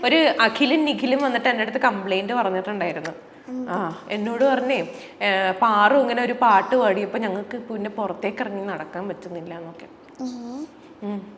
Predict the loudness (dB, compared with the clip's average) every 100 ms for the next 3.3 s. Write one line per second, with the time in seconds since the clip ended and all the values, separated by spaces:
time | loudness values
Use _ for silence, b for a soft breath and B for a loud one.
0 | -20 B B 0 2 2 2 4 4 2
1 | 0 2 2 4 4 4 4 2 2 2
2 | 2 2 4 2 2 0 0 -2 -4 -6
3 | -8 -8 -12